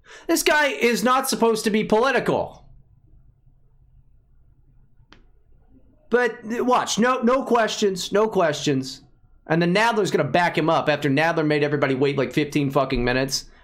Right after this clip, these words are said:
and then, like, waddles on, and his, his is so much worse.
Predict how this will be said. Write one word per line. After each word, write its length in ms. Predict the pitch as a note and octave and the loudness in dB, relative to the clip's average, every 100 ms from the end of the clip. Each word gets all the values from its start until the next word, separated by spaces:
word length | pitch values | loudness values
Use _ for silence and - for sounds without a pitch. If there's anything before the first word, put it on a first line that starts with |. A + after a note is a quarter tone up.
| - | -6
and 120 | C3+ | -2
then, 140 | C#3 C3+ | 0 0
like, 180 | C3 G#2+ | -2 -2
waddles 720 | A2 B2 C3+ C3+ C3 B2 - | -2 0 0 0 -2 -4 -4
on, 320 | C#3+ C3 C3 | -2 0 0
and 160 | C3+ B2 | -2 0
his, 500 | C#3 C#3+ C#3+ C#3+ B2 | 0 0 0 -2 -2
his 240 | E3 F3 | -2 -2
is 280 | A#2+ G#2+ - - - - | -2 -4 -6 -12 -12 -10
so 160 | - F3+ | -4 -2
much 180 | A2+ - | -2 -4
worse. 360 | F#2+ - - | -8 -8 -14